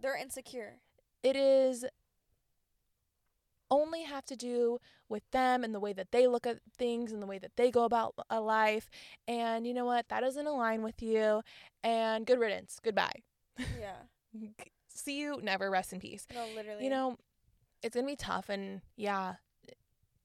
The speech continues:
Speaker 2: looking, it ruining your self-esteem is, is something that can happen because, like, I, I, you know, I totally get that. But
Speaker 1: just remind yourself that you did nothing wrong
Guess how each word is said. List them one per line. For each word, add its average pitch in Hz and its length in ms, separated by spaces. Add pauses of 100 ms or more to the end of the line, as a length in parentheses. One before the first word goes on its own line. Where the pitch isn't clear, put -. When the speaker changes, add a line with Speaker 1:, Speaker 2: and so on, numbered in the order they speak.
(200)
Speaker 2:
looking, 202 600 (920)
it 220 160
ruining 208 300
your 190 120
self-esteem 190 680
is, - 300
is 202 100
something 190 440
that 190 260
can 202 220
happen 190 420
because, 202 320
like, 180 100
I, 180 200
I, - 20
you 196 200
know, 190 80
I 196 80
totally 185 320
get 175 240
that. 240 300 (440)
But 202 800 (1040)
Speaker 1:
just 269 200
remind 226 440
yourself 233 580
that - 140
you 226 280
did 220 220
nothing 208 420
wrong 208 500